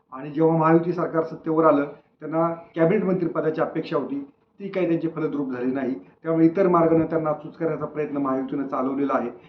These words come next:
मात्र जर काही सरकारमध्ये फेरबदल झाला किंवा आपला एखादा आमदार जर निवडून आला तर आगामी विधानसभा निवडणुकीमध्ये आपलं मंत्रिपद फिक्स असावं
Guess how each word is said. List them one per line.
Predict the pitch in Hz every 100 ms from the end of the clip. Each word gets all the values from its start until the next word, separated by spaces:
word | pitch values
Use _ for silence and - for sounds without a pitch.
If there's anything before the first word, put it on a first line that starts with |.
| - 151
मात्र | 165 175
जर | 185 165 208 - - - - _
काही | 170 165
सरकारमध्ये | 165 160 165 160 165 165
फेरबदल | 156 160 160 160
झाला | 147 143 135 131
किंवा | 143 151 147
आपला | 143 147 156
एखादा | 151 156 160
आमदार | 151 147
जर | 143 147
निवडून | 139 147 151
आला | 147 135 127 - - _
तर | 147
आगामी | 147 175 202 190
विधानसभा | 165 165 165 143
निवडणुकीमध्ये | 147 143 139 139 147 139 135 143 - - _
आपलं | 156 - 175 160
मंत्रिपद | 156 165 165 165 -
फिक्स | 214 -
असावं | 160 151 143